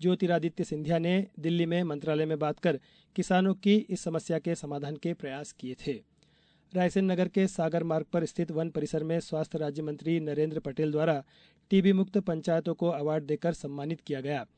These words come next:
श्री पटेल ने कहा कि वर्ष दो हज़ार पच्चीस तक रायसेन जिले और प्रदेश को टीबी मुक्त करना है। भिंड जिले में आयुष विभाग द्वारा आज आयुष ग्राम पिडोरा में निःशुल्क आयुष चिकित्सा परामर्श, योग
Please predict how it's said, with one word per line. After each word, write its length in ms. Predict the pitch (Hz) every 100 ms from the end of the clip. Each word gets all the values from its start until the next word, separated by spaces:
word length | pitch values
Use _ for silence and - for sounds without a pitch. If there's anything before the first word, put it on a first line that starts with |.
| _ _ _
श्री 140 | - 190
पटेल 260 | 180 190
ने 80 | 190
कहा 240 | 190 165
कि 140 | 185 180
वर्ष 160 | 165
दो 120 | 151 156
हज़ार 160 | 160
पच्चीस 340 | 156 151 160 -
तक 120 | 165
रायसेन 320 | 160 147 160 156
जिले 300 | 160 175 175 _ _ -
और 100 | 190
प्रदेश 340 | 185 175 180
को 200 | - 196
टीबी 340 | 190 202 185 196
मुक्त 320 | 185 - 208
करना 360 | 175 139 143
है। 280 | 143 160 123 _ _ _ _ _ -
भिंड 200 | 170 190
जिले 200 | 185 190
में 220 | 190 196
आयुष 260 | 175 165 -
विभाग 280 | 143 156 156
द्वारा 240 | 160 165
आज 340 | 156 160 156 -
आयुष 260 | 147 165 160
ग्राम 220 | 160 160
पिडोरा 360 | - 151 156 165
में 200 | 170 185
निःशुल्क 480 | 160 - 185 185
आयुष 300 | 190 151 160
चिकित्सा 360 | - 151 160 165
परामर्श, 520 | 156 147 160 170 -
योग 340 | 143 170 139